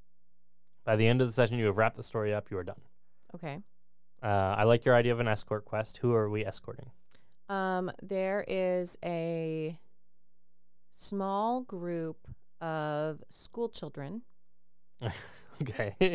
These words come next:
Speaker 1: <laughs>
Speaker 2: who have to ride the train home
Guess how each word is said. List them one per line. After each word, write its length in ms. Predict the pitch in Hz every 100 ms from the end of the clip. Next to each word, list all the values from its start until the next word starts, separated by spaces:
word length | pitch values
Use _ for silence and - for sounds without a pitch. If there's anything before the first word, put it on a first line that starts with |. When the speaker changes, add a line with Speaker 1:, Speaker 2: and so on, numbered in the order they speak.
| 123 -
Speaker 1:
<laughs> 240 | 190 -
Speaker 2:
who 560 | 220 180 175 170 165 170 - - - -
have 320 | 196 214 -
to 240 | - 208 170
ride 460 | 175 175 185 208
the 100 | 208
train 520 | 202 - 190 180 175
home 560 | 180 185 160 135 143